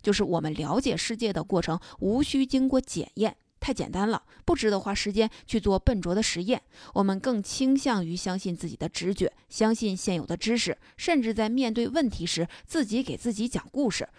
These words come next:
而不愿意去检验我们的设想，去发现缺陷并加以改正。实际上，如果我们能用科学的态度去对待失败，把失败当作是寻找成功办法的必经之路，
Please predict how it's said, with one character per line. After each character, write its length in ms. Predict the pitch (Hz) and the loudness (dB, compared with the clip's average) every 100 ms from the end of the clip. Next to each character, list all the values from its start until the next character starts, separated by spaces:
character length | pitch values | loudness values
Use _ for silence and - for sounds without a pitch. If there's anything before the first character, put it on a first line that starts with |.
| - | -6
而 180 | - 180 | 0 0
不 340 | - 165 175 | 4 2 4
愿 240 | 240 349 285 | 4 4 2
意 160 | 165 160 - | -2 -6 -4
去 160 | - | -2
检 340 | 185 - 170 - | -2 -2 -4 0
验 180 | 220 180 | 0 0
我 120 | 143 | -2
们 140 | - | -6
的 100 | 143 | -6
设 180 | 170 190 | -2 -2
想， 220 | - - - - | -2 -6 -10 -12
去 120 | - 185 | -2 -2
发 240 | - 202 | 2 0
现 200 | 208 175 | 0 -4
缺 240 | - 220 | 0 2
陷 200 | 214 190 - - | 4 2 -2 -6
并 160 | 170 | -6
加 180 | 165 170 | -4 -6
以 120 | 160 - - - | -6 -8 -16 -8
改 180 | 175 - | -8 -4
正。 180 | 214 208 _ _ _ _ _ _ _ _ _ _ - - - - _ - | -2 -2 _ _ _ _ _ _ _ _ _ _ -20 -20 -20 -20 _ 0
实 120 | 233 | 2
际 100 | 240 | 4
上， 220 | 202 175 | 4 2
如 220 | 214 254 | 8 10
果 180 | 247 254 | 12 10
我 140 | 262 151 | 10 6
们 120 | 160 | 2
能 120 | 165 | 0
用 140 | 208 196 | 2 0
科 300 | - - 233 | -2 0 0
学 120 | 175 | 0
的 80 | 156 | -2
态 220 | - 175 | -2 -2
度 160 | 170 165 | -2 -4
去 140 | - | -4
对 180 | - 175 | -2 -2
待 100 | 160 | -2
失 240 | - 190 | -2 -2
败， 220 | 196 165 - - | 0 -2 -6 -14
把 140 | 165 | -6
失 260 | - - 262 | -4 -2 0
败 240 | 285 151 - | 0 -2 -6
当 160 | - 247 | 0 2
作 120 | 262 | 2
是 120 | 220 | 2
寻 320 | 196 - 185 247 | -2 0 0 2
找 220 | 233 - | 2 0
成 240 | - 180 | -4 -2
功 180 | 180 202 | -2 0
办 160 | 214 175 | 0 0
法 160 | - | -4
的 160 | - 160 - | -6 -6 -6
必 120 | - 190 | -10 -2
经 180 | 190 | 0
之 160 | 214 247 | 2 2
路， 220 | 262 - | 2 0